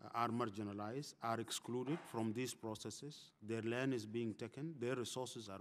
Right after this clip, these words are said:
being used, and the revenues from these, uh, the, the exploitation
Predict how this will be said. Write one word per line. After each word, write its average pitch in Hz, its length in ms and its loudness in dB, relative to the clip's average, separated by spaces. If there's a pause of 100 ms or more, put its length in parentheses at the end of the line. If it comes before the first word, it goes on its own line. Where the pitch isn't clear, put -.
being 113 280 2
used, 135 360 -4 (440)
and 127 340 2
the 123 380 2
revenues 147 500 6
from 113 440 -2
these, 160 460 4 (800)
uh, 107 360 -4 (500)
the, 113 260 -2
the 113 180 0
exploitation 120 880 2